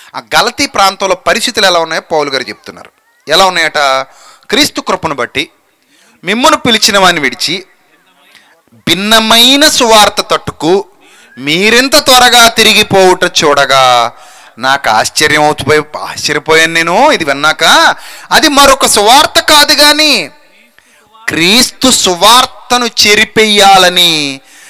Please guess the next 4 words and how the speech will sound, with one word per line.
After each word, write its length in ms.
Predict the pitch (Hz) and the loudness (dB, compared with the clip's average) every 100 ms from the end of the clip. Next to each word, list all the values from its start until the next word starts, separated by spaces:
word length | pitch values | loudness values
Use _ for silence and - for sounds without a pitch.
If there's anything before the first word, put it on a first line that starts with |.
| - - | -20 -8
మిమ్మును 440 | 151 170 175 170 | -4 -2 0 0
కలవరపరుచువారు 1400 | - 165 160 170 190 196 190 170 165 - 156 143 143 139 | 0 0 4 4 4 4 4 2 2 2 4 4 4 2
కొందరున్నారు" 1600 | - 135 131 127 123 120 120 117 117 117 123 127 123 117 104 92 | 0 -2 0 0 2 0 0 0 0 0 2 2 0 0 -4 -8
అన్నాడు. 340 | 82 80 - | -14 -20 -20